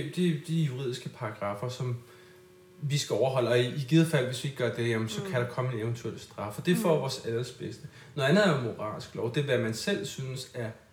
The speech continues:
Speaker 2: Mm.
Speaker 1: rigtigt og forkert. Det er jo ligesom en, en politibetjent, jamen, der tager, øh, får fat i en butikstyv,
Speaker 2: Mm.
Speaker 1: ikke? Og siger,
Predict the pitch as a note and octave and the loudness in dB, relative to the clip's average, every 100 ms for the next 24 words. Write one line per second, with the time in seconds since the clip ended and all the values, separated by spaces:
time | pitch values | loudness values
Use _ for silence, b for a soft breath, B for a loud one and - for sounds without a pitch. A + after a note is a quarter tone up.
0 | _ G#3+ G#3 A2+ - A#2+ - _ - A#2 | _ -12 -6 -6 -6 -10 -16 _ -10 -8
1 | - - A2+ C#3 G3+ F#3 F#3 F3 D3+ A#2+ | -8 -4 -2 2 4 4 4 4 4 0
2 | B B B B B - D#3 D#3 - D3 | B B B B B -2 2 2 6 4
3 | - G#3+ A#3 - F3 D3+ - B B B | 4 0 -2 4 4 4 2 B B B
4 | B - D#3 D3 C#3+ C#3 - B B B | B -2 4 6 4 0 -4 B B B
5 | B - C3 - F3 F#3+ F#3+ D#3+ - - | B -4 -2 2 2 2 2 0 -4 -4
6 | D3 B2+ A#2 A2 G2+ - - b b - | -2 2 0 0 -4 -10 -18 b b -6
7 | D3 - E3 F#3 E3+ D#3 D#3 - F#3 - | -4 4 6 6 4 4 0 0 -2 -4
8 | - D3 A#2 - _ _ A#3 G#3 G3+ - | -4 -6 -6 -18 _ _ -8 -8 -8 0
9 | F3 G3+ - - _ - | 2 2 -6 -18 _ -6